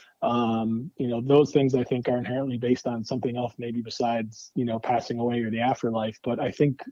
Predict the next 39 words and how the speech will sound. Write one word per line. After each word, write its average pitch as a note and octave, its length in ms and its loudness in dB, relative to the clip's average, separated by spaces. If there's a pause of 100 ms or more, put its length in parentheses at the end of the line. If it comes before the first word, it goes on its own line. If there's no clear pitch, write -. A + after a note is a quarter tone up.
(140)
otherwise, C3 760 4 (120)
um, B2+ 440 -8 (920)
I'm C#3+ 200 0
kind E3 240 2
of E3+ 100 2
in F3 80 2
the D#3+ 80 0
camp D#3+ 380 -4
that C#3+ 340 -2
if C#3+ 180 -10
it's, - 460 -10 (120)
um, C3+ 500 -6
something D3 540 2
that C3 200 2
brings C#3 520 -2
you C3 360 4
happiness, C3+ 640 -2 (120)
um, B2 520 -2
that B2+ 200 -4
falls C3+ 320 2
in B2+ 80 -2
line B2 240 -2
with D3+ 100 2
those F3 220 6
things F#3+ 260 4
where C3+ 120 4
you're, B2 180 -2
you B2+ 160 -6
know, B2 120 -8
not B2 240 -8
crossing B2 340 -8
maybe A#2+ 260 -6
ethical B2+ 340 -4
lines B2+ 320 -2
or A#2+ 60 -4
things B2 240 -4
like B2 160 0
that, C#3+ 260 4 (540)
um, A#2+ 380 2